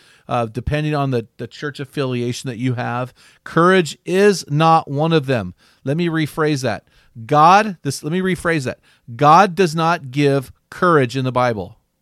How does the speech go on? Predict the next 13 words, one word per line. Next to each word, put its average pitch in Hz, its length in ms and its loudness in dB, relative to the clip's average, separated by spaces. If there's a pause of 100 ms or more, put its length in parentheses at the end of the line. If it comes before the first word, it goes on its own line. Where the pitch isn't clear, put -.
(120)
What? 415 720 -2 (1000)
God 180 580 4
does 156 240 -4
not 151 440 0
give 143 400 -2
courage 147 640 -2 (400)
in 156 140 0
the 151 100 2
Bible. 127 480 2 (1600)
You 156 300 2
will 214 180 6
not 180 300 2
find 151 340 -6